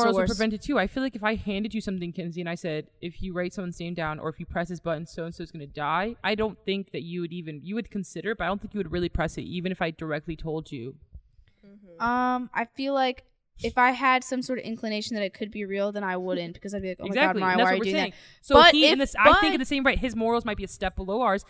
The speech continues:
Speaker 2: because he was
Speaker 1: Hmm, I
Speaker 2: like,
Speaker 1: guess
Speaker 2: "It's
Speaker 1: so.
Speaker 2: possible that it's not real, but let me test it out anyways." I think that we wouldn't
Speaker 3: Exactly.
Speaker 2: even have tested it if we were in his shoes.
Speaker 3: Also,
Speaker 1: Hmm.
Speaker 3: remember, there's one more, um, curse that comes with writing in the Death Note. Even one time, he said that you will experience the pain that only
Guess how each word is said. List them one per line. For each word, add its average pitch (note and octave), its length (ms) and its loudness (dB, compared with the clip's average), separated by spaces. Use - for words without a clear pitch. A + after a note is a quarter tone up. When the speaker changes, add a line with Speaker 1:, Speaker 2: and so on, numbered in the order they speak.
Speaker 2:
because C4 220 -4
he B3+ 60 -4
was F4 100 0
Speaker 1:
Hmm, D4 60 0
I A#3 40 2
Speaker 2:
like, A3 80 0
Speaker 1:
guess G3+ 160 -4
Speaker 2:
"It's G#3+ 140 0
Speaker 1:
so. G#3 60 -8
Speaker 2:
possible B3 340 2
that A3 60 -2
it's - 120 -10
not E3 160 -4
real, E3 260 -6
but B3+ 80 -4
let D#4+ 100 0
me D#4+ 80 -2
test C#4 220 -4
it C4 60 -2
out B3 80 0
anyways." B3 320 -6
I A3 120 2
think C4 160 -6
that G3+ 120 -2
we A3 220 -2
wouldn't G#3+ 240 -2
Speaker 3:
Exactly. - 20 -4
Speaker 2:
even F#3 160 -6
have D#3+ 100 -14
tested G3+ 380 -8
it C3+ 80 -6
if D3+ 80 -12
we E3+ 100 -6
were - 60 -12
in D#3+ 80 -12
his D3+ 100 -10
shoes. G2 460 -12
Speaker 3:
Also, B3+ 280 0
Speaker 1:
Hmm. - 80 -2
Speaker 3:
remember, A#3+ 280 0
there's G#3 180 -4
one F#3+ 200 -4
more, F#3+ 460 -2
um, E3 400 -2
curse F#3+ 360 -4
that - 180 -10
comes F3 240 -12
with E3+ 140 -14
writing E3 260 -8
in E3+ 80 -14
the E3 100 -14
Death D#3 240 -14
Note. E3 140 -16
Even G3 240 -14
one F3 260 -10
time, E3 300 -12
he F3 100 -12
said F3 300 -6
that E3+ 180 -8
you F#3 100 -18
will G3 120 -4
experience F#3 500 -10
the F#3 80 -20
pain F3+ 300 -14
that E3+ 100 -12
only F#3+ 480 -8